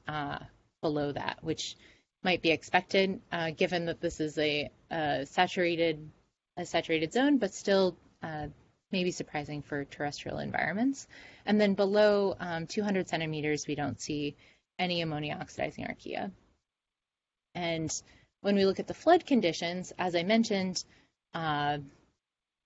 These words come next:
this, a snowmelt driven flood here is actually an oxidizing event for the, for the subsurface. So we see that there are nitrosospira-like,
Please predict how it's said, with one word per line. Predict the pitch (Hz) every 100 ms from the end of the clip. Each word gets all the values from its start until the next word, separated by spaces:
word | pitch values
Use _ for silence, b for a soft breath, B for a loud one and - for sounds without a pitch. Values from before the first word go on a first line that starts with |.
| _ -
this, | 202 - -
a |
snowmelt | 190 - 214 214 196 -
driven | 180 170 160
flood | - 156 147
here | - 285 240 185 180 - b b -
is | 196
actually | 185 180 185 160
an | 156
oxidizing | 175 185 - 175 156 160 151
event | 143 139 135 -
for | - 160 151 151
the, | 147 135 135 135 - -
for | 165 147
the | 143
subsurface. | 156 139 - - - 196 - - B B
So | - 175
we | 160
see | 147 - 175 170
that | 156 - -
there | 156 147 143 -
are | 160 147 143 151 123
nitrosospira-like, | 185 185 180 165 - - 156 156 151 151 147 151 - -